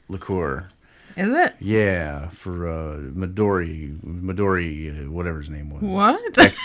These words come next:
Speaker 1: Deku from My Hero Academia. There we go.
Speaker 2: Oh, yeah, I didn't
Speaker 1: Yeah.
Speaker 2: watch that.
Speaker 1: He, he was a, he was melon color too.
Speaker 2: That's the one Xander liked, right?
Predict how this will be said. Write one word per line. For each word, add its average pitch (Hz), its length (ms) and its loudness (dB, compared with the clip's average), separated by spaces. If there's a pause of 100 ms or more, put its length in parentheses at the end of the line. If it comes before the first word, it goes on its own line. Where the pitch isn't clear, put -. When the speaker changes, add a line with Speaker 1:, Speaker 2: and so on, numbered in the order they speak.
(120)
Speaker 1:
Deku 95 380 2
from 80 360 -6
My 87 120 -6
Hero 90 200 -4
Academia. 80 540 -6
There 78 120 -6
we 64 60 -8
go. 62 140 -8
Speaker 2:
Oh, 208 340 4 (100)
yeah, 165 280 0
I - 40 -4
didn't 190 160 0 (180)
Speaker 1:
Yeah. - 20 -8
Speaker 2:
watch - 380 -8
that. - 240 -10
Speaker 1:
He, 92 220 0
he 87 160 -2
was 87 140 -4
a, 78 60 -8 (200)
he 101 120 -2
was 92 120 -2
melon 90 360 0
color 80 360 -6
too. 78 400 -10 (920)
Speaker 2:
That's 208 180 -8
the 226 60 -2
one 226 140 0
Xander 180 440 -6
liked, 175 280 -12
right? 185 180 -12